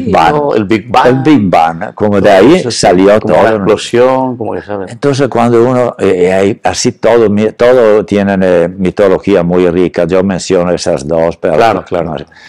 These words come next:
Speaker 2: Entonces, me, los misioneros hoy día, pues, como digo, postconciliar, es entrar al primer paso, es no destruir lo que ellos tienen y creen, también
Speaker 1: Claro.
Speaker 2: en sus rituales. Entonces nosotros también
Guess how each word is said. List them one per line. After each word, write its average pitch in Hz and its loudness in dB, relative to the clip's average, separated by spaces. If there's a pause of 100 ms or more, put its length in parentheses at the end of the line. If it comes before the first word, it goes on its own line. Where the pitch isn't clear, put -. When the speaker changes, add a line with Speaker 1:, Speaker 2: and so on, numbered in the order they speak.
(160)
Speaker 2:
Entonces, 117 -2 (260)
me, 98 2
los 98 2
misioneros 104 2 (180)
hoy 95 2
día, 101 2
pues, 92 -2
como 101 0
digo, 92 2
postconciliar, 87 0 (280)
es 87 0
entrar 90 2
al 95 0
primer 92 0
paso, 90 0
es 85 0
no 90 2
destruir 95 2 (240)
lo 85 0
que 87 0 (100)
ellos 87 0
tienen 90 2
y 80 0
creen, 71 -2 (100)
también 85 0 (140)
Speaker 1:
Claro. 95 -2
Speaker 2:
en 85 -4
sus 82 -2
rituales. 71 -2 (440)
Entonces 104 -2
nosotros 101 2
también 92 2